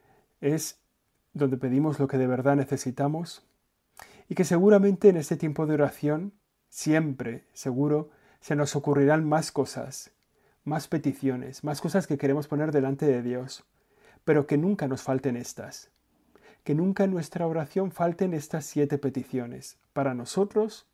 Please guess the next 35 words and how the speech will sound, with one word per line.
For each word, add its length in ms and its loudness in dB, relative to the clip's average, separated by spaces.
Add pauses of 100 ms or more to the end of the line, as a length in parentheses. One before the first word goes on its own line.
y 40 -10
para 260 -8
los 220 -10
nuestros. 680 -10 (1160)
Que 100 -4
a 40 -4
todos 240 2
los 160 -2
que 80 -4
queremos 600 0 (440)
les 180 -10
venga 300 0
el 120 6
reino, 520 2 (480)
que 100 -8
los 180 -4
cuide 260 2
el 80 2
Señor, 420 -2
que 80 -2
los 180 -2
libre 220 2
del 160 4
mal, 460 0 (260)
que 80 -4
les 180 -2
perdone, 540 -4 (520)
que 80 -4
les 180 -4
dé 80 4
el 100 4
pan 220 0
de 80 2
cada 240 -2
día. 300 0